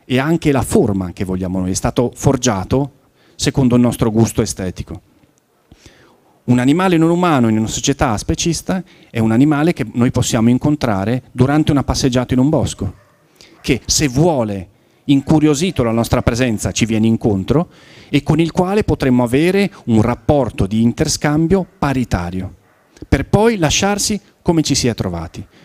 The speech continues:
Questo è il concetto di animale non umano che può avere l'antispecismo,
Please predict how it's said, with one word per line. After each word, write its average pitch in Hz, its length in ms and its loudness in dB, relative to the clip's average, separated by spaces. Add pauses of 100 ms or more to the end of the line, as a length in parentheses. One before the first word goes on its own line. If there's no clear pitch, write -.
Questo 190 320 2
è - 20 2
il 113 80 -2
concetto 110 500 -2
di 104 120 0
animale 104 560 0 (320)
non 107 200 2
umano 107 480 0 (220)
che - 140 -2
può 131 160 2
avere 110 220 -2
l'antispecismo, 95 800 -6